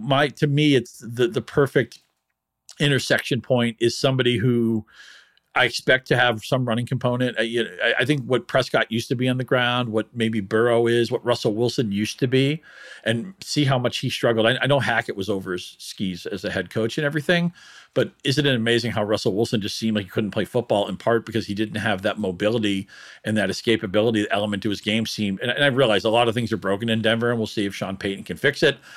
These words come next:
I know Sean Payton thinks he can fix it, but may-, maybe he can't. We'll see. It's one of the most interesting questions of two thousand twenty-three.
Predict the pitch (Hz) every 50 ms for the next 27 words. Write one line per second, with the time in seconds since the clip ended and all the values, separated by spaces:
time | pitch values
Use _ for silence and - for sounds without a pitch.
0 | - - - 117 113 113 - - 113 107 98 127 113 101 92 - 101 104 110 -
1 | 135 - - 123 110 - 127 120 - - 131 117 - 107 90 92 101 - - 104
2 | 104 98 92 90 95 90 - - 110 107 110 104 104 92 - - 131 131 123 120
3 | 101 - - - 104 98 95 92 98 95 98 98 92 - - - 101 92 95 -
4 | - 98 92 - 110 101 - - 113 101 95 - - - - - - - - -
5 | 104 95 - 120 110 95 101 95 98 - 98 95 - 110 104 95 95 - - 151
6 | 170 143 113 98 95